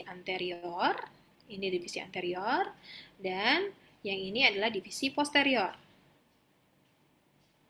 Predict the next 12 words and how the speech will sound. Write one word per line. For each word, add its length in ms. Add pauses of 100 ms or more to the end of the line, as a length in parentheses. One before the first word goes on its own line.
(1700)
Dilihat 480
bahwa 160
divisi 320
posteriornya 640
akan 160
menjadi 320
satu 160
fasciculus 480
posterior 560
ya. 240 (320)
Divisi 560
anteriornya 880